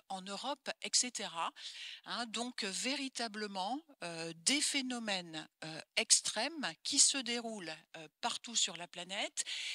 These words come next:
et qui, pour un certain nombre d'entre eux, sont sans précédent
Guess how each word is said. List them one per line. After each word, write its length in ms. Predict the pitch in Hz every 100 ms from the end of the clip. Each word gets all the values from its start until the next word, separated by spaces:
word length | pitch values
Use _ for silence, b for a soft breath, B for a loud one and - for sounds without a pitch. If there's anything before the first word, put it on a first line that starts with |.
| B
et 120 | 233
qui, 200 | - -
pour 220 | - 233
un 100 | 185
certain 460 | 190 - 277 - 269
nombre 400 | 247 226 196 180
d'entre 480 | 170 170 - - 226
eux, 160 | 262 311
sont 280 | - 190 170
sans 380 | - - 339
précédent 720 | 302 269 254 240 196 180 190